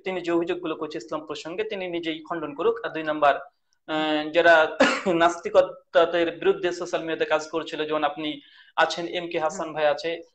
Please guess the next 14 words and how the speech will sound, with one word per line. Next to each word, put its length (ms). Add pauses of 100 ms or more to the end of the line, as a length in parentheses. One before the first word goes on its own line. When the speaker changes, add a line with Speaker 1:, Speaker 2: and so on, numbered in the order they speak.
(160)
Speaker 1:
আরো 160
বেশ 200
কিছু 240
ভাই 200
আছে 220
যারা, 340 (300)
Speaker 2:
হুম। 100
Speaker 1:
আহ, 560 (180)
ভিডিও 380
লাইভে 280
এসে 180
আলোচনা 300
করছিল, 360
Speaker 2:
হুম। 260